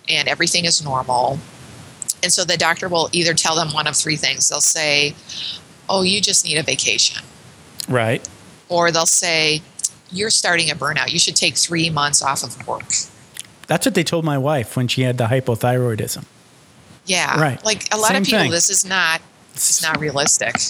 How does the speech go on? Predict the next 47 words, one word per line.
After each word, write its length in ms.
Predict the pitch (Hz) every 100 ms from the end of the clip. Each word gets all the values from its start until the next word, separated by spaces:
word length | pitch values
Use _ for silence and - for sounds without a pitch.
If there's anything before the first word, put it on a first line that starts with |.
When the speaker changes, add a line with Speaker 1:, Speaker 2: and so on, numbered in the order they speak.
| - -
Speaker 2:
Right. 340 | 131 139 120 -
Speaker 1:
To 200 | - 160 -
take 240 | - 180 170
a, 60 | 156
just 240 | 156 -
take 140 | 190
a 40 | 190
vacation 480 | 175 - - - 147
and 80 |
you'll 80 | 139
be 120 | 147 147
fine. 300 | - 143 135 165
No, 160 | 233 -
no. 360 | 254 254 - - - - - -
Or 100 | 165
to 80 | 160
take 200 | - 175
three 200 | - 175
months 260 | 175 175 170
off 180 | 165
of 180 | 131 151
work. 180 | 131 175 - -
A 60 | -
lot 140 | 165
Speaker 2:
Well, 260 | 220 262 240
Speaker 1:
of 60 | -
people 140 | 180
can't, 80 | 160
Speaker 2:
yeah, 320 | 208 233 185
Speaker 1:
can't 220 | 196 226 226
afford 340 | - 269 285
to 120 | -
do 80 | - 127
that. 220 | 113 -
Speaker 2:
My, 200 | 175 196 185
my 220 | 190 208
wife 360 | 196 202 226 -
actually 600 | 165 175 - 175 170 156
ended 240 | 160 160
up, 260 | 156 156 - -
uh, 260 | 139 139 135
getting 380 | 131 147 147 135
approved 500 | - 151 147 156 139
for 560 | 151 139 135 131 131
a 120 | 127 123
short-term 560 | - 156 - 147 139
disability. 800 | 135 123 135 127 123 160 214 226